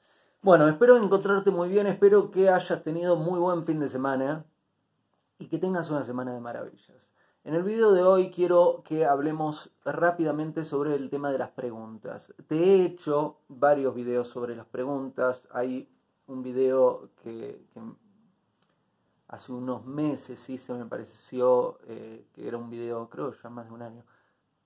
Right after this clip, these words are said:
que era importante, que te, si no lo viste te recomiendo que lo veas, que es el video donde explico las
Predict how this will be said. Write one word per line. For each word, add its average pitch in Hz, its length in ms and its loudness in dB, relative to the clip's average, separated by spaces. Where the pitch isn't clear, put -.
que 113 180 -14
era 120 140 -4
importante, 120 640 -4
que 113 80 -16
te, - 280 -14
si - 140 -20
no 120 100 -10
lo 120 100 -2
viste 120 280 -10
te 123 100 -10
recomiendo 117 560 -8
que 117 60 -8
lo 113 100 -8
veas, 131 300 -2
que - 120 -20
es - 180 -20
el 120 120 -8
video 127 520 -4
donde 127 800 -4
explico 127 520 -10
las 120 160 -6